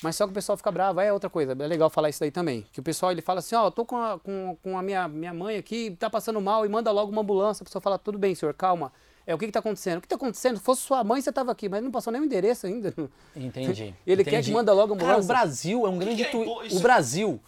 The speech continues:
Speaker 2: é um grande Twitter. Eu chego a essa conclusão. O Twitter hoje, ele só tá expressando o que que é o Brasil. O cara liga, ele é muito egoísta, ele só quer fazer do jeito dele.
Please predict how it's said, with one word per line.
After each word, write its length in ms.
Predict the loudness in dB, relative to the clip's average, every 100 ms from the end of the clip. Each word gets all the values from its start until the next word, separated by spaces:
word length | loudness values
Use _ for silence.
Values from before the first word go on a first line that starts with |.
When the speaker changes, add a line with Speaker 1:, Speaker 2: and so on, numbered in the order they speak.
| -20 _ -2
Speaker 2:
é 80 | 0
um 120 | 2
grande 300 | 0 0 -4
Twitter. 600 | -6 -6 -4 -6 -14 -18 _
Eu 60 | -4
chego 200 | 0 0
a 20 |
essa 160 | 0 -4
conclusão. 600 | -4 -2 -2 0 -4 -6 -16 -20 -6
O 120 | -6
Twitter 580 | -2 0 2 2 2 2
hoje, 360 | 4 4 0 -2
ele 160 | -2 0
só 180 | 0 2
tá 160 | 2
expressando 540 | 2 2 0 2 -2 -2
o 20 |
que 100 | -6
que 80 | -4
é 60 | -2
o 60 |
Brasil. 460 | 0 0 0 -2 -6 -10 -18
O 60 | -2
cara 260 | 4 6 6
liga, 420 | 4 2 2 2
ele 160 | 4 6
é 40 |
muito 220 | 6 2 -2
egoísta, 600 | -2 -2 -2 -4 -6 -6
ele 140 | -4
só 140 | 0 0
quer 160 | 0
fazer 280 | 0 0 0
do 100 | -2
jeito 220 | -4 0
dele. 160 | 0